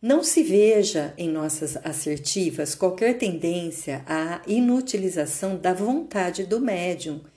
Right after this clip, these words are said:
com evidente desrespeito à personalidade humana, inviolável em seu livre arbítrio. Anotamos simplesmente as necessidades da sintonia no trabalho das inteligências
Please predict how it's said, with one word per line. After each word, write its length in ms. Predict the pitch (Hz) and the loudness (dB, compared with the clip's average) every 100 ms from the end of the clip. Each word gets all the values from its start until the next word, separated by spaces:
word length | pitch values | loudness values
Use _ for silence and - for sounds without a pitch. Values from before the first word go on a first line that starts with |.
| _ _ | _ _
com 160 | - 160 | -6 0
evidente 640 | 156 160 143 147 156 - | 0 0 0 0 0 -4
desrespeito 1080 | - 185 190 165 151 - - 160 165 196 190 | 2 2 2 -4 -6 -8 -4 0 2 0 -4
à 60 | 147 | -6
personalidade 960 | 147 156 - 156 151 156 151 139 170 | -4 -4 -4 -6 -4 -4 -6 -6 -6
humana, 500 | 175 165 160 202 208 - - - - | -6 -4 -4 -4 -8 -14 -20 -20 -8
inviolável 1000 | 220 233 226 196 160 156 190 240 269 277 | -4 0 2 2 2 0 0 -2 -2 -4
em 160 | - 208 | -2 -6
seu 260 | 202 190 175 | -2 2 2
livre 640 | 165 185 208 226 262 - - | 0 -2 -4 -4 -4 -6 -8
arbítrio. 840 | 202 226 214 160 139 131 - 139 135 - _ _ - - - _ - - - | -4 -4 -4 -8 -10 -10 -10 -8 -10 -18 _ _ -20 -20 -20 _ -20 -14 -4
Anotamos 680 | 208 254 - 320 349 247 | 0 0 2 2 2 0
simplesmente 1120 | - - - 330 349 196 156 165 185 202 175 165 | -4 -8 0 0 0 -4 -4 -4 -2 -2 -2 -4
as 100 | 175 | -4
necessidades 800 | 190 190 226 220 220 185 185 | -4 -2 -2 -2 -2 -2 -2
da 140 | 185 196 | -2 -4
sintonia 920 | - 254 269 285 269 190 180 247 202 | -2 0 0 0 0 -2 -2 -2 -2
no 120 | 175 | -4
trabalho 500 | 175 180 165 170 160 | -6 -8 -4 -4 -4
das 220 | 156 156 | -4 -4
inteligências 1040 | 165 156 160 151 147 160 190 208 - 151 | -4 -4 -4 -4 -4 -4 -4 -6 -6 -8